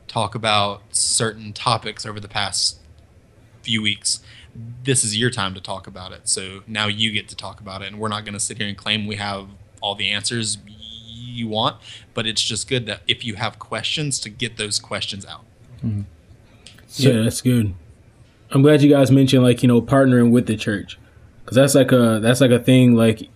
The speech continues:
Speaker 3: even in conversations I've had with people, like, you know, they won't set foot in the church because of, like, past experiences or things like that. And, like, in our case, like, you know, like Josh said with the podcast, like, you know, we're in a way, like, yeah, partnering with the church. Like, they're not able to do everything.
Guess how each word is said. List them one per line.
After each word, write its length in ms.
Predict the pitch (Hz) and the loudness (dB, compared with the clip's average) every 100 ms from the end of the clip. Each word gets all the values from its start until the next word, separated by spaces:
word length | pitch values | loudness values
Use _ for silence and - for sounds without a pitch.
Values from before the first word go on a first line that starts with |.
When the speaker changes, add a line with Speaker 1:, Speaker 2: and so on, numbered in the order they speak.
| _ | _
Speaker 3:
even 300 | 139 131 127 | 4 6 6
in 100 | 120 | 6
conversations 600 | 120 123 120 117 123 113 113 | 4 4 4 4 2 4 2
I've 160 | 117 | 4
had 220 | 113 113 | 2 2
with 160 | 110 95 | 2 2
people, 340 | 127 120 120 | 2 4 4
like, 260 | 110 113 107 | 2 2 2
you 60 | 113 | 0
know, 140 | 113 | 4
they 140 | 117 | 4
won't 260 | 127 127 123 | 6 4 2
set 280 | - 123 - | 2 2 0
foot 340 | - 131 123 - _ _ - | 2 2 2 -6 _ _ 2
in 140 | 135 | 6
the 100 | 139 | 6
church 340 | - 123 123 110 | 4 4 4 4
because 320 | 117 123 117 | 4 6 4
of, 100 | 120 | 4
like, 220 | 110 110 | 2 0
past 280 | - 123 110 | 0 0 2
experiences 640 | 117 - 127 120 117 113 | -2 2 4 4 4 0
or 60 | 113 | 0
things 300 | 107 113 113 | 0 0 2
like 200 | 123 110 | 0 0
that. 280 | 123 120 - - _ - - _ _ 131 | 2 2 0 -12 _ -20 -20 _ _ 0
And, 100 | 123 | 4
like, 200 | 127 135 | 6 6
in 80 | 135 | 6
our 140 | 139 | 6
case, 440 | 139 135 127 - | 4 4 6 4
like, 300 | 131 123 117 | 4 4 4
you 80 | 120 | 4
know, 100 | 120 | 6
like 220 | 123 120 | 6 4
Josh 300 | 110 123 117 | 2 2 2
said 160 | 135 120 | 4 4
with 120 | 123 | 4
the 80 | 127 | 2
podcast, 600 | - 123 120 120 123 120 | 0 0 0 0 0 0
like, 200 | 120 117 | -2 0
you 60 | 117 | 0
know, 140 | 113 | 4
we're 500 | 117 135 135 131 131 135 | 6 8 8 6 4 4
in 100 | 143 | 6
a 80 | |
way, 220 | 131 127 120 | 8 6 6
like, 160 | 113 | 6
yeah, 140 | 127 117 | 6 4
partnering 520 | 135 135 131 123 117 | 4 4 6 6 6
with 140 | 127 | 4
the 100 | 113 | 0
church. 400 | 110 135 117 - | 0 2 2 2
Like, 300 | 120 113 110 _ - _ _ _ | 0 0 -2 _ -20 _ _ _
they're 120 | - 147 | 4 6
not 140 | 151 | 6
able 280 | 131 151 143 | 6 6 6
to 80 | 127 | 6
do 220 | 131 131 | 6 4
everything. 720 | 175 123 117 117 - - | 2 4 4 2 0 -8